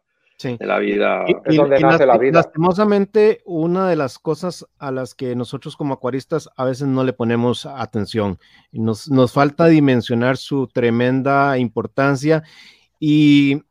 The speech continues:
Speaker 1: y, y, a ver, y nuevamente un comercial, mientras les llega a sus hogares el libro de de Ángel. En uno de estos, eh, podcasts de Mi Arrecife que les he señalado,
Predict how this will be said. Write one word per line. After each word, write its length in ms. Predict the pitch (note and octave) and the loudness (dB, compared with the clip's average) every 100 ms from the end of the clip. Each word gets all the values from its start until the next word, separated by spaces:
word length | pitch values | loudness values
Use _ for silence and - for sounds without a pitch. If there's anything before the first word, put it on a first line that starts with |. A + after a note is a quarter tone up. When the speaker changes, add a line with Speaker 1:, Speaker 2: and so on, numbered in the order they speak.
| _ _ _ | _ _ _
Speaker 1:
y, 240 | D#3 D3 - | -8 -8 -6
y, 220 | E3+ D#3 | -2 0
a 80 | D3 | 4
ver, 200 | E3 C#3+ | 4 4
y 180 | B2 B2 | 0 -4
nuevamente 420 | C#3 D#3 D#3 D3+ | -2 0 0 0
un 80 | D#3+ | -2
comercial, 420 | E3+ D#3 C3+ D#3 | 0 0 2 2
mientras 300 | E3+ D#3 C3 | 2 0 -2
les 180 | B2 A#2 | -4 -4
llega 340 | B2+ D3+ D#3 E3+ | 0 2 4 2
a 240 | - C3+ | 0 -8
sus 180 | C#3 A#2+ | -6 -6
hogares 380 | B2 C3+ D3 C#3 | -2 0 0 -2
el 160 | A#2+ | -4
libro 340 | C3 C#3 D3+ D3 | -2 0 2 2
de 240 | B2+ G2 - _ _ | 2 -2 -6 _ _
de 300 | A#2 A2 B2 | -10 -2 0
Ángel. 460 | C3 C3 A2+ G#2 - | 2 0 -2 -6 -10
En 360 | B2+ B2 A#2+ C3+ | -10 -6 -2 0
uno 220 | D3+ E3+ | 2 4
de 60 | E3 | 2
estos, 360 | - D#3 - D3 | 0 -10 -8 -4
eh, 240 | C#3 C3 - | -2 -2 0
podcasts 600 | F3 E3 - C#3+ - - | 0 0 -2 -6 -6 -12
de 160 | A#2+ A#2 | -6 -4
Mi 120 | A#2+ | -2
Arrecife 420 | A#2 A#2 D3 C#3+ | -4 -6 -6 -8
que 100 | - | -6
les 180 | D3 C3+ | -6 -2
he 140 | C#3 B2+ | -2 -2
señalado, 560 | D3 D3+ D3 B2 C3+ | 0 2 4 4 0